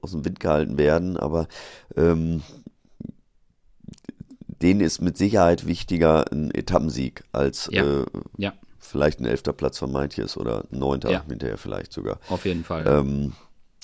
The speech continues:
Speaker 1: und, äh, da werden sie, wissen sie, was sie an ihm haben. Das haben sie jetzt
Speaker 2: Mhm.
Speaker 1: gesehen und, ähm, Girmay werden sie auf jeden Fall unterstützen, aber sie haben ja noch so ein paar, so Lilian Kalmejan. Also es sind alles Leute, die dann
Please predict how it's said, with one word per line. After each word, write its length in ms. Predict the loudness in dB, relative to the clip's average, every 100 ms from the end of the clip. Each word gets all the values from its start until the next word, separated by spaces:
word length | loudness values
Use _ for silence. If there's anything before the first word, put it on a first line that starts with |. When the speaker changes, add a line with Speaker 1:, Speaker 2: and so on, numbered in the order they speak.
| -4
Speaker 1:
und, 440 | 0 0 -4 -4 2
äh, 180 | 2 0 0
da 200 | 6 8
werden 240 | 8 6 4
sie, 260 | 0 0
wissen 480 | -2 -6 -2 -2 0
sie, 100 | 4
was 140 | 4 4
sie 120 | 2
an 100 | 2
ihm 140 | 2
haben. 380 | 2 2 2 -4 -12 -20 -20 -12
Das 180 | -10 -6
haben 120 | -2
sie 60 |
jetzt 160 | 0 0
Speaker 2:
Mhm. 40 | -4
Speaker 1:
gesehen 420 | 0 2 2 0
und, 420 | -2 -2 -2 -4 0
ähm, 500 | 0 0 -2 -8 -10 -12
Girmay 760 | -12 -4 0 4 4 4 4
werden 180 | 2 2
sie 120 | 2
auf 120 | 0 0
jeden 140 | -4
Fall 140 | -2
unterstützen, 600 | -2 -2 -6 -6 -6 -6 -2
aber 140 | -2
sie 140 | -2
haben 60 | -2
ja 60 | -4
noch 120 | -6
so 80 | -10
ein 40 |
paar, 180 | -8 -8
so 140 | -8 -8
Lilian 440 | -4 -2 0 -2
Kalmejan. 680 | -2 -2 0 0 2 2 0 -6 -12 -4
Also 120 | -4
es 60 | 0
sind 100 | 4
alles 240 | 4 6
Leute, 280 | 8 8 8
die 140 | 2
dann 160 | 4